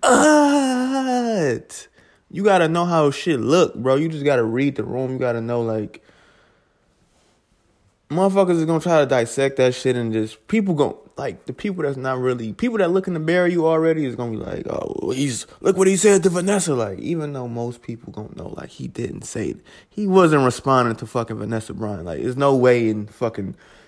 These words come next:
in the world he would do that shit, but it's just about how you move, man. I just, I don't know.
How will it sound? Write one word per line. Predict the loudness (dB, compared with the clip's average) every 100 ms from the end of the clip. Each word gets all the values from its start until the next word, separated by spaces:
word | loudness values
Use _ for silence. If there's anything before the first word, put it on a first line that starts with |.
| _ _ _ _ _ 2
in | 4 6
the |
world | 6 6 6 6
he |
would | 0 -4
do | -4
that | -4 -6
shit, | -10 -14 -12
but | -12 -14 _ _ _ _ _ _ -20 _ -10
it's | -6
just | -2 0
about | 2 2
how | 2 0
you | -2
move, | -2 0 2 2
man. | 0 0 0
I |
just, | -2 -6 -8 -10 -18 -20 _ -20 _ _ _ _ -8
I |
don't | -4 -2
know. | -2 -6